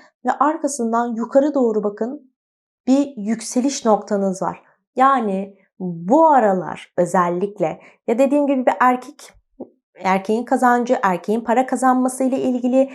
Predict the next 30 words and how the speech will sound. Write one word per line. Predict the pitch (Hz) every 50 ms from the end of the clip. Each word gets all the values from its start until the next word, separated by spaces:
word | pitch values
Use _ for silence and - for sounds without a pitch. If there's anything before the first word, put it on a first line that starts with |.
| - - - - - _ -
yaptığı | 196 208 202 208 208 - _ - 262 262 269 262
şeyler, | - - 277 269 269 262 262 269 269 269 262 269 - - - _ -
işte | 220 - - 208 - - - - _ _ _ _ -
okul | 330 339 - 349 302
olsun, | 262 202 175 165 - - 196 208 220
kurs | 214 - 311 302 277 285 - -
olsun, | 294 247 208 202 - - 185 180 185 202 214 214 - - _ _ _
finansal | - 302 294 294 294 294 285 285 - 285 285 285 285
olaylar | 277 269 277 269 262 262 269 277 277 269
olsun. | 262 247 - 262 269
Bakın | 285 - 339 339 330
bir | 330 -
çabası | - - 262 254 262 269 262 - - - 339 320
var | 302 247 202 190 180 175
belki | 185 170 165 165 - - 196 196
de | 311 - -
bunu | 240 240 220 220
anlatıyor. | 214 233 285 302 294 285 277 277 - - 277 277 302 294 - - - - - _ -
Burası | 277 285 277 277 - -
çok | - - 185 185 -
çok | - 170 160 - -
temiz | 180 202 240 240 262
görünüyor | 285 294 294 294 285 285 277 277 285 285 _ - - _ -
ve | 277 - -
özellikle | 277 254 254 262 254 262 285 330 - - 285 214
de | 190 185 185 202 208
güneş | 240 247 277 294 285 -
yükselen | 262 254 - - 269 247 240 214 202 202 208 - -
ay | 254 277 294 285 254
burcu, | 247 220 208 190 - 185 185 240 -